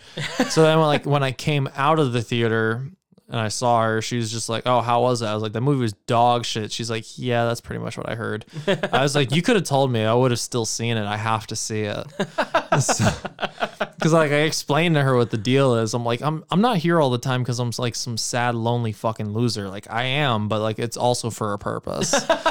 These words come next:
Speaker 2: Like,
Speaker 1: she's like, "Oh, okay, cool."
Speaker 2: It's like, "Dope. Nice to know that."
Speaker 1: <laughs>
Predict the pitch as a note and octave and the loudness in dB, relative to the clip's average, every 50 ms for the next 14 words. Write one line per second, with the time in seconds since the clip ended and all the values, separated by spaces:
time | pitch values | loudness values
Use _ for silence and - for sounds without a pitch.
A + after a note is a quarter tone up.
0 | - - D#4 - - - D3 C3+ B2 F3 D#3+ - - E3+ D3+ D3+ C#3+ C#3+ G3+ F#3 | 0 0 -2 -2 2 2 4 4 4 4 2 0 -2 -4 -4 -4 -6 -2 -2 0
1 | B2+ A#2 A#2+ - C#3 - - - G3 F3 D#3 D3 - - E3+ - - - - E3+ | 0 -2 -4 -8 -10 -10 -10 -8 -4 -2 -2 -2 -2 -4 -6 -6 -8 0 4 4
2 | D3+ C#3+ B2+ - D#3+ D3+ C#3 C3 B2 - D3 C#3+ C#3+ C#3 - - D3+ D3 D3 D3 | 4 4 4 4 6 6 6 4 2 2 0 0 2 0 0 -2 0 0 2 2
3 | C#3+ C3+ B2+ C3 C3 C3 C#3 - - - _ _ _ _ _ _ C#3 - - G#3+ | 2 2 2 2 2 0 0 -2 -6 -12 _ _ _ _ _ _ -14 -6 -4 -4
4 | - - F#3+ - - G#3+ - - _ - | -4 -4 -10 -12 -12 -14 -14 -14 _ -20